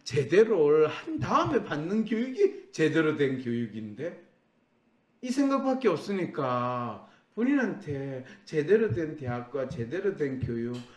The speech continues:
제대로 된 인간이 되기 위해서는 본인은 제대시키는 것밖에는 길이 없는데 이 생각이 들어서 지금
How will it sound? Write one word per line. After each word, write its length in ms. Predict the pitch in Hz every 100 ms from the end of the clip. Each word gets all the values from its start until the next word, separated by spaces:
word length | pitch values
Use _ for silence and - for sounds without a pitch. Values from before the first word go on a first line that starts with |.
| _
제대로 480 | - 143 139 202 196
된 260 | 170 151 151
인간이 480 | 143 156 220 233
되기 360 | 147 143 123 123
위해서는 560 | 113 107 - 127 120 110 - - _
본인은 600 | 170 240 240 202 196 180
제대시키는 760 | - 127 185 220 - 311 247
것밖에는 540 | 175 - 139 - 135 135
길이 260 | - 233
없는데 520 | 285 151 131 127 120 - - _
이 80 | 196
생각이 420 | 285 330 349 330
들어서 720 | 170 196 220 - 127 123 120
지금 280 | - 123